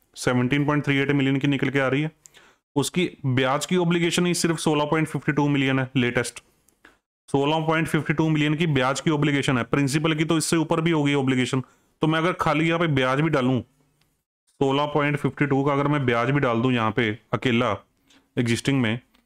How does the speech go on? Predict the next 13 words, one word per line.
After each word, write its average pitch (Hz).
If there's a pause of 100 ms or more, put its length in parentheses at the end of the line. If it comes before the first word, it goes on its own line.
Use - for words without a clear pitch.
(440)
तो 160
आप 156
खुद 165
सोच 165
के 165
चलिए 143
कि 156
उसका 151
फॉयर 135
कहाँ 135
पे 135
पहुंच 113
जाएगा। 101